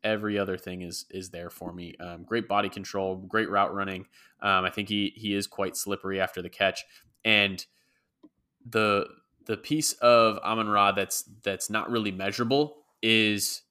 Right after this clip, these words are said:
his attitude and his demeanor, right? Every time he goes out there, he's, he's trash talking, he's getting in your face. If he blocks you, you're gonna know that he blocks you. If he beat you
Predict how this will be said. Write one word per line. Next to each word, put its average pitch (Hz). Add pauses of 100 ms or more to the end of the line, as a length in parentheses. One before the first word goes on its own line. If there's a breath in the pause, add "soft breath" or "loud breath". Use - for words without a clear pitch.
(160)
his 101
attitude 117
and 104
his 101
demeanor, 104 (260)
right? 110
Every 139
time 135
he 131
goes 117
out 98
there, 135 (320 soft breath)
he's, 117 (240)
he's 104
trash 117
talking, 113 (180)
he's 104
getting 117
in 113
your 107
face. 104
If -
he 117
blocks 98
you, 113 (300 loud breath)
you're 110
gonna 113
know 101
that 98
he 98
blocks 92
you. 85
If -
he 113
beat 104
you 117